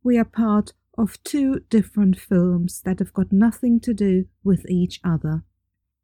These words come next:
You may feel obliged for the sake of others to put on a brave face and pretend business as usual. You may realize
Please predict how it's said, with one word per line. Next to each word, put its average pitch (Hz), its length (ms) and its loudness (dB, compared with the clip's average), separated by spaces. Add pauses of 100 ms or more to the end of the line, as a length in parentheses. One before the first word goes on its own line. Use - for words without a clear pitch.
(140)
You 196 140 6
may 214 220 6
feel 214 300 4
obliged 208 640 2
for 233 160 2
the 208 100 4
sake 208 320 0
of 190 240 -2
others 226 500 2 (220)
to 233 100 0
put 285 240 0
on 226 200 6
a 214 40 4
brave 240 400 0
face 233 500 -2 (380)
and 359 160 2
pretend 226 580 2 (280)
business 190 580 2
as 185 280 0
usual. 175 640 0 (460)
You 214 120 8
may 208 240 6
realize 240 920 2